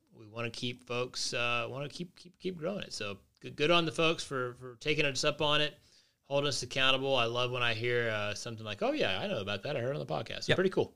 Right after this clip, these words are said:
Speaker 2: Yeah, very cool as well. And again, big thanks to our sponsors, Chalk Sports Bar, as well, for getting us kind of, kind of over the hump, right? So they're, they're, uh,
Speaker 1: Oh, yeah, they're our
Speaker 2: uh,
Speaker 1: biggest promoters, man.
Speaker 2: Yeah,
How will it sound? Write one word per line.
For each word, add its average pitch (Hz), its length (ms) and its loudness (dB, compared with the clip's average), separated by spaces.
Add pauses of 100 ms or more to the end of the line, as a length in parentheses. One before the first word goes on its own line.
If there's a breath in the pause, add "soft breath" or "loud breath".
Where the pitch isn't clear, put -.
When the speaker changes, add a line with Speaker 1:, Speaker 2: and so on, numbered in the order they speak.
(160)
Speaker 2:
Yeah, 127 180 -2
very 175 220 12
cool 156 260 6
as 131 140 4
well. 135 140 12
And 143 100 12
again, 127 200 10
big 180 200 12
thanks 175 320 12
to 165 260 10
our 127 220 12
sponsors, 151 560 8
Chalk - 400 8
Sports 147 340 8
Bar, 120 260 10
as 117 160 6
well, 127 220 12
for 123 120 6
getting 143 280 12
us - 180 12 (220 loud breath)
kind 233 160 12
of, - 240 4
kind 190 140 8
of - 80 4
over 156 180 12
the 120 80 10
hump, 113 400 8
right? 120 260 6
So 117 200 8
they're, 123 200 8
they're, 139 320 12
uh, 131 160 12
Speaker 1:
Oh, 202 160 8
yeah, 143 260 10
they're 139 120 6
our 139 120 8
Speaker 2:
uh, 117 40 4
Speaker 1:
biggest 147 260 4
promoters, 143 440 -2
man. 107 180 -8
Speaker 2:
Yeah, 110 80 -4